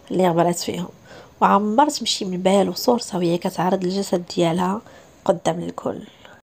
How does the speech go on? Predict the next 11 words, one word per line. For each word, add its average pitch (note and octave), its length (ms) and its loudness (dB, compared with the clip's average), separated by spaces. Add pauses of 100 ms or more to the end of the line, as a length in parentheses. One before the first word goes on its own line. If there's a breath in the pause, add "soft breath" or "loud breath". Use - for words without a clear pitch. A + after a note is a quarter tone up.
(1300)
وداز A#3+ 280 6
السيمانه - 580 -6 (520)
والاوضاع G#3+ 520 4
هادئه G#3 500 0
بحكم - 320 -8
قمر F3 380 -4
وسيف - 300 -2
قليل C4+ 520 2
فاش G#3+ 200 -4
كيشوفوا - 360 -4
بعضهم، E3+ 420 -6